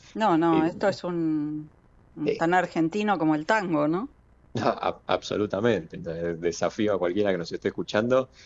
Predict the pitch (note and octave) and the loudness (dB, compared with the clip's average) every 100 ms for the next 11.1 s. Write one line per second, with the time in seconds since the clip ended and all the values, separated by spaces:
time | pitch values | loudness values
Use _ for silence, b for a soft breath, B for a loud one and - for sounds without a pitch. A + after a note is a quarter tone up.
0 | B _ _ - G2 G#2 G2+ F2+ F#2 G2+ | B _ _ 0 4 4 4 2 2 2
1 | G2 F2 D#2+ G#2 A2+ A2 G#2 G2 G2 _ | 0 -4 -4 0 2 2 4 2 -2 _
2 | _ - E2+ D#2+ D#2 E2+ - - G2 G2+ | _ 0 2 2 0 -6 -6 -6 -2 0
3 | F#2 E2+ G#2+ A#2 - A2 - - - G2+ | -2 -2 2 2 0 -4 -6 -6 -4 0
4 | G2 F2 E2+ - E2+ _ G2+ F2+ F2+ G#2 | -2 -2 -8 -10 -14 _ -2 0 2 2
5 | F#2+ F2 - - G#2 A2+ G#2+ F2+ - E2 | 2 0 -6 -6 0 4 4 0 -4 -4
6 | F2 E2+ G2 F2+ G2+ F#2+ F2+ F2+ F2+ A2 | -4 -2 -2 0 -2 0 -2 -4 0 2
7 | C3 - B B B - F2 - F2+ A2+ | 2 -4 B B B -6 -6 -4 -4 -2
8 | A2 G2+ E2+ G2 G#2 G2 G2+ E2 - G#2+ | 0 -2 -2 -2 0 2 0 0 -8 -6
9 | F2 E2 F2+ G2+ G#2+ G#2+ G#2 F#2+ F2 D#2+ | -4 0 2 2 2 4 2 2 0 -2
10 | - D2+ - D#2+ - D#2+ - - F2+ F2 | -8 -8 -8 -10 -12 -16 -12 -6 -2 -2